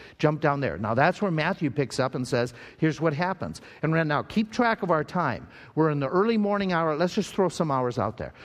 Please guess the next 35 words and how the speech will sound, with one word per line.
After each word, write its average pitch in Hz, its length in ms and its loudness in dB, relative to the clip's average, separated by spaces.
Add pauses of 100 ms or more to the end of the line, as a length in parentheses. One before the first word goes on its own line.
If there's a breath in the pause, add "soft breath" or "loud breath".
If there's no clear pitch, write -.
(180 loud breath)
We're 170 140 6
at 156 180 0
two, 233 460 0
three 202 400 0
A 190 200 2
M 170 120 0
in 160 100 -2
the 147 60 0
morning 120 420 -4 (1000)
that 147 220 2
they, 143 240 4
that 139 180 2
he's 135 160 -2
at 143 260 0
Annas' 135 460 -2
house. 92 320 -2 (300 loud breath)
Now 185 180 4
he 220 80 2
goes 180 260 -2
just - 280 -4
down 196 200 2
the 170 80 -4
street 151 440 -4 (240 loud breath)
to 160 100 0
Caiaphas' 143 800 0
house. 80 320 -2
Caiaphas 175 480 0
is 170 100 -6
the - 80 -10
current 170 320 -2
high 139 220 2
priest, 208 540 -2 (340 loud breath)
and 147 380 2
so 143 440 0 (120)
by 156 320 2